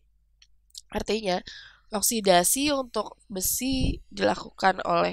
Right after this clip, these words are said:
hidrogen dan reduksi untuk hidrogen dilakukan oleh besi. Sedangkan kita lihat untuk C L, mengapa dia tidak bertindak?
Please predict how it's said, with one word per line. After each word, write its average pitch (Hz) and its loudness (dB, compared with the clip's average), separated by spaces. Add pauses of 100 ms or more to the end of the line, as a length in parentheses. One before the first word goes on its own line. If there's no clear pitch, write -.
hidrogen 226 -2
dan 180 2
reduksi 175 -4
untuk 196 -10
hidrogen 190 -6
dilakukan 190 0
oleh 180 0
besi. 175 -2 (400)
Sedangkan 190 2
kita 285 4
lihat 262 0
untuk 226 -8
C 226 0
L, 190 6
mengapa 202 -2
dia 240 2
tidak 170 0
bertindak? 233 0